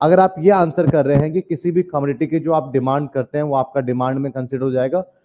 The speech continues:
तो ये गलत है, ऐसा नहीं है कि आप जो कम-, सबसे पहले तो आप इस बात को समझिएगा, आप किसी commodity की demand आपने अपनी life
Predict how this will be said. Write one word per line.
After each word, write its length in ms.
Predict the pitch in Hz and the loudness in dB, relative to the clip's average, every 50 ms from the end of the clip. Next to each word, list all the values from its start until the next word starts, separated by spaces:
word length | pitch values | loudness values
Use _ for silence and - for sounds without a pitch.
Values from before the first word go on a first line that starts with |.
| _ _ _ | _ _ _
तो 60 | 185 208 | -2 0
ये 140 | 220 240 | 0 0
गलत 380 | 202 151 143 120 110 101 - - 82 | 2 2 2 2 2 0 -4 -6 -10
है, 140 | 82 80 - _ _ _ _ _ _ - 139 | -12 -12 -14 _ _ _ _ _ _ -2 0
ऐसा 600 | 143 143 143 175 196 240 254 220 190 - - _ _ - 147 | 0 2 2 4 4 4 2 0 -4 -12 -16 _ _ -12 -8
नहीं 460 | 151 143 135 143 139 131 147 139 123 | -4 -2 0 0 0 0 0 0 -2
है 320 | 104 92 82 80 76 - _ _ _ _ _ _ _ - | -4 -6 -10 -14 -16 -18 _ _ _ _ _ _ _ 0
कि 60 | 160 | 2
आप 220 | 147 143 135 123 151 | 4 4 2 0 -2
जो 80 | 156 | -4
कम-, 280 | 156 - 147 131 120 - | -2 -2 -4 -4 -4 -6
सबसे 220 | 147 - - 226 | -6 -2 0 2
पहले 240 | - 202 180 185 196 | 4 4 4 4 4
तो 80 | 175 185 | 2 0
आप 100 | 180 190 | 0 0
इस 80 | 170 - - | -2 -2 0
बात 160 | 160 165 - | 0 0 0
को 60 | - 185 | -2 -6
समझिएगा, 580 | - 165 156 147 135 151 151 151 185 180 175 - - _ _ _ - | -6 -4 -4 -4 -2 -2 0 0 -2 -2 -4 -10 -20 _ _ _ -2
आप 200 | 143 156 160 - - | 0 0 0 -2 -4
किसी 180 | 175 - - 202 | -8 -6 -6 -4
commodity 440 | 196 180 160 151 147 147 139 165 | -4 -2 -2 0 0 0 0 0
की 80 | 160 170 | 0 0
demand 320 | 143 147 135 139 151 165 | 0 0 0 0 -2 -2
आपने 280 | 143 135 123 - 151 165 | -2 -4 -4 -4 -4 -6
अपनी 480 | 151 113 135 143 131 107 107 - 123 123 | -4 -4 -2 -4 -4 -4 -6 -8 -4 -2
life 180 | 127 135 135 | 0 0 -2